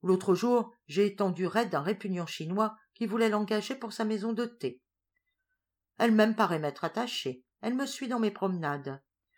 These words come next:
Une fois nous sommes allés ensemble jusqu'aux chutes de Fotawa, une randonnée de quatorze heures.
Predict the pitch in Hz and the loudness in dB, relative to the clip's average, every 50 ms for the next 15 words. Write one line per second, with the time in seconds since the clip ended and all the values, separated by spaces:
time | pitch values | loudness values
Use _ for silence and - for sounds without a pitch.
0 | _ _ _ _ _ - 262 285 - - 359 330 311 285 - 302 277 240 240 262 | _ _ _ _ _ -8 -8 -6 0 2 2 2 0 0 -2 -2 0 0 0 0
1 | 247 254 247 247 233 - - 208 190 175 165 180 175 - - 196 190 - - 190 | 0 0 0 0 -2 -2 -2 -2 -2 0 0 -2 -2 -2 -4 -6 -6 -4 -2 -2
2 | 185 180 - - 214 190 - 196 185 175 175 175 - 196 180 180 175 175 165 165 | -2 -2 -4 -8 -10 -6 -4 -2 -2 -2 -2 -4 -4 -6 -4 -2 -2 0 2 2
3 | 151 151 - - _ _ _ _ _ _ _ - 233 226 202 202 180 170 165 165 | 0 0 0 -6 _ _ _ _ _ _ _ -2 0 2 2 2 2 4 2 2
4 | 214 254 220 196 - - - - 208 208 208 170 151 120 113 120 123 _ | 2 2 0 0 0 -2 -2 -2 -2 -2 -2 -2 -4 -4 -6 -6 -12 _